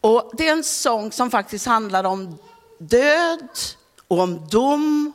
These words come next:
och uppståndelse som många svenska barn känner till.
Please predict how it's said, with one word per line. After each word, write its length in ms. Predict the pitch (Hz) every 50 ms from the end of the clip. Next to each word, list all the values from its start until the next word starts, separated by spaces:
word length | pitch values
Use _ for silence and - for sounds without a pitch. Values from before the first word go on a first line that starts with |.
| _ _ _
och 260 | - 269 269 - 294
uppståndelse 920 | 285 - - - - - 190 175 170 165 160 165 160 - - 170 170 175 - - - - _ _ _ _ _ _ _ _ _ -
som 220 | - - 254 226
många 360 | 247 294 311 277 233 202 185 190
svenska 640 | - - 262 262 247 226 202 - - - 240 226
barn 640 | 220 220 - 220 - - - - 160 160 143 - 202 - -
känner 400 | - - 226 185 160 160 165 165
till. 520 | - - - - - - - - - -